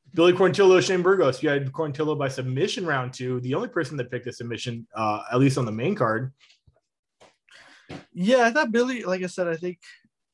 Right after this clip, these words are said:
Speaker 2: I think, I thought Billy was gonna be someone that was, like, already, like, I, no offense to Burgos. I think Burgos is a very exciting fighter, very tough guy, but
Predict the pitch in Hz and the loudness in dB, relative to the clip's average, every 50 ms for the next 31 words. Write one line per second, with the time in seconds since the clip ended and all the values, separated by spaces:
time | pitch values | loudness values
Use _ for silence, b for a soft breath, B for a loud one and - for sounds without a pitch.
0 | _ _ _ _ _ _ _ _ _ - 170 202 208 170 147 160 165 165 160 196 | _ _ _ _ _ _ _ _ _ -4 -2 -2 -2 -2 -2 -2 -2 0 2 2
1 | 185 156 151 170 175 175 170 160 143 160 165 156 151 160 160 160 160 156 156 151 | 2 4 4 4 4 4 2 0 -2 -2 -4 -2 -4 -6 -8 -8 -8 -10 -10 -12
2 | 151 _ b b b b b b b b b b - - 170 165 160 156 156 151 | -14 _ b b b b b b b b b b 0 0 2 2 2 0 0 0
3 | 139 156 151 147 - - - 156 160 165 165 160 160 156 156 156 156 156 151 135 | 2 0 0 0 -2 -4 -4 0 2 2 2 2 0 -2 -4 -6 -6 -8 -8 -12
4 | - - - _ - - 165 147 - _ _ _ _ _ - - 175 185 185 185 | -16 -20 -20 _ -6 -4 -4 -4 -4 _ _ _ _ _ -12 -4 0 4 4 4
5 | 175 - 196 180 - 175 151 156 170 170 160 156 147 - 151 151 160 151 143 160 | 4 4 2 2 2 2 2 2 2 2 2 0 -2 -2 -4 -6 -6 -4 -4 -4
6 | 156 156 151 139 143 139 143 147 143 156 165 160 147 - 170 160 147 139 - 147 | -4 -4 -4 -6 -8 -8 -8 -6 -4 -4 -4 -4 -4 -4 -4 -4 -4 -2 -2 -2
7 | 151 151 151 147 151 151 139 - 151 143 - 151 143 147 151 151 147 - 127 | 0 -2 -2 -6 -6 -6 -4 -4 -6 -6 -4 -4 -2 -2 -2 -4 -6 -10 -12